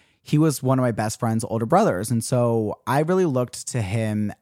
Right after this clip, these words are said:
as kind of my mentor.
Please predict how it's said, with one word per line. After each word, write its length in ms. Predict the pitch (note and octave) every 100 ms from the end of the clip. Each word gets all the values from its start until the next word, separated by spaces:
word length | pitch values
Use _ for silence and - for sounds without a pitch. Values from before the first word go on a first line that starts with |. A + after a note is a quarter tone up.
| -
as 760 | G#2 G#2 G2+ G2 G2 - - -
kind 240 | D#3+ G#3
of 280 | A3 F#3 D3+ -
my 220 | C3+ C3
mentor. 960 | B2 A2+ A2+ B2+ - E3 E3 F3 G3 F#3+